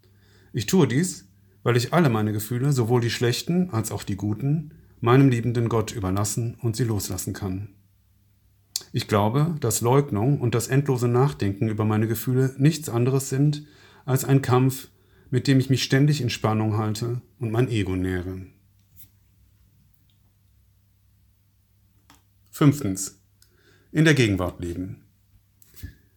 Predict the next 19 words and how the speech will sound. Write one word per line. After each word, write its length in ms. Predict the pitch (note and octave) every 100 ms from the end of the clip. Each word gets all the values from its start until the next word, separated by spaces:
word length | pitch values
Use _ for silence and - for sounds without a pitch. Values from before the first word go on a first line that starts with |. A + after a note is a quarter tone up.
| _ _ _ _ _ _ _ _ _ -
Der 80 | C#3+
Krieg 360 | F#3+ G#3 C#3+
kann 160 | - C#3+
mich 160 | B2+ B2
sehr 160 | C#3
gut 240 | C3+ C3 G#2
lehren, 300 | G2+ G#2 A2
das 180 | A2+
Heute 260 | A2 F#2 G2
zu 120 | -
schätzen. 640 | - F2 - G2+ F#2+ A2 - _ _ _ _
Denn 120 | A#2 A#2
ein 140 | A#2
Morgen 340 | A2 F#2+ A2+
wird 140 | G#2 G#2
es 80 | G#2
vielleicht 320 | G2+ G2 -
nicht 180 | G#2+ -
geben. 520 | B2+ G2 G#2 A2